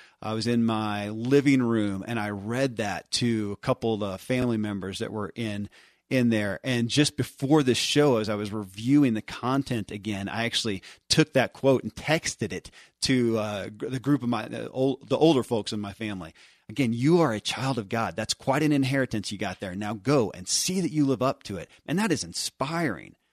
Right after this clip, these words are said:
That's worth stopping for a second. Literally, give that a moment of silence. Folks, this isn't an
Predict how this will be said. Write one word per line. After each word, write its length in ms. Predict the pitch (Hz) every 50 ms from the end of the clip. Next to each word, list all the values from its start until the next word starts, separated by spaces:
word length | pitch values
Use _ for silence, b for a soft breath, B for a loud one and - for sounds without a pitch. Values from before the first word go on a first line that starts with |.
| _ _ _ _ -
That's 200 | - 151 175 -
worth 160 | - 190 180 -
stopping 540 | - - - 127 123 156 - - 143 123
for 200 | - - 117 110
a 60 | 95 87
second. 480 | - - 87 78 - - - - - _ _ -
Literally, 500 | 117 131 156 185 170 123 101 90 80 -
give 160 | - 160 160 147
that 140 | 143 147
a 60 | 147 127
moment 340 | 120 117 123 135 139 120
of 80 | 101 -
silence. 680 | - - 123 117 139 143 110 80 65 - - - - _ _ _ _ _ _ _ _ _ _ _ _ _ _ _ - -
Folks, 160 | 135 - -
this 180 | 170 160 -
isn't 240 | 170 160 151 170 151
an 160 | 127 113 104